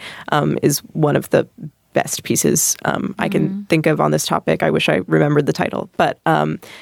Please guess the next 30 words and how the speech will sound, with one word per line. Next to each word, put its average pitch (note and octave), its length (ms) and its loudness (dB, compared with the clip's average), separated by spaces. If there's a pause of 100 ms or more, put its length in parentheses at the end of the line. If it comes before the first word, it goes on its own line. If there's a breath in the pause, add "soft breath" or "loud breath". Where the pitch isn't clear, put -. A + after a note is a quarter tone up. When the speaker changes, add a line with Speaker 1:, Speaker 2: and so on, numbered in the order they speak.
(720 loud breath)
Speaker 1:
I, F3+ 500 2 (880)
in G3 200 6
Behind F3+ 340 2
the E3+ 80 2
Reasons, E3+ 520 2
Brian E3 280 4
Yorkie E3 360 4
says E3 680 2
the D#3 480 2 (100)
point G3 540 2 (100)
of D#3 180 0
showing E3 360 4
that D#3 200 0
scene D#3+ 460 2 (140)
is D#3+ 560 2
to D#3 280 2
align D#3 560 2
viewer D3+ 300 4
sympathy E3+ 720 -2
with F#3+ 200 -2
Tyler. - 380 -2 (640 loud breath)
And G3+ 240 0
my C4 380 2
Speaker 2:
We D4+ 120 2
are, G4 260 4
we D#4 100 -4
were D#4+ 100 0
already B3+ 260 0
sympathetic, F3+ 520 -10
son. - 340 -18